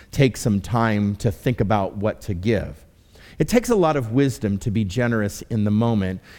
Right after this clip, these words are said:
It also takes a lot of wisdom to be generous in a calculated, well as, calculated way as well.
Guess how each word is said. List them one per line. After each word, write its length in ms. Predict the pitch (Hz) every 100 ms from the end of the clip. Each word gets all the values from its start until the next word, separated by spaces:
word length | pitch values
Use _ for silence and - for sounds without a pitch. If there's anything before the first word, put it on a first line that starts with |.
| -
It 100 | 247
also 260 | 247 202
takes 260 | 165 151 -
a 40 |
lot 200 | 123 113
of 80 | 104
wisdom 340 | 101 95 110 107
to 100 | 107
be 280 | 120 107 - -
generous 480 | - 123 117 107 -
in 140 | 113
a 60 | 104
calculated, 680 | - 170 156 113 98 87
well 260 | 90 92 92
as, 200 | 90 - 95 - 78 -
calculated 580 | - 135 - 107 98 85
way 240 | 87 90
as 180 | 85 80
well. 400 | 98 107 78 90